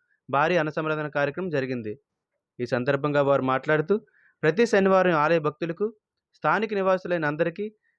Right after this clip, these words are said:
స్వామివారి దర్శనార్థం వచ్చిన ప్రతి భక్తులకు అన్నసంరాధన కార్యక్రమం నిర్వహిస్తున్నామని తెలిపారు. ఆలయ అభివృద్ధి కోసం విరాళాలు ఇచ్చే దాతలు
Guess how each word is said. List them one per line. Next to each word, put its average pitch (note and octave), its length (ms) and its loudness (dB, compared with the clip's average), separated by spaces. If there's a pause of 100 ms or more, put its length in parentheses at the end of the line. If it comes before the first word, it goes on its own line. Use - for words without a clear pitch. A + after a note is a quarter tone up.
స్వామివారి G3 500 0
దర్శనార్థం F3 580 0
వచ్చిన D#3+ 240 0
ప్రతి D3+ 240 -2
భక్తులకు D#3 500 -2 (500)
అన్నసంరాధన E3+ 580 2
కార్యక్రమం D#3 420 0
నిర్వహిస్తున్నామని D3 640 0
తెలిపారు. B2 400 0 (640)
ఆలయ C#3 260 2
అభివృద్ధి D3+ 280 0
కోసం D#3 320 0 (480)
విరాళాలు F#3+ 320 4
ఇచ్చే F#3 220 -2
దాతలు D#3+ 540 0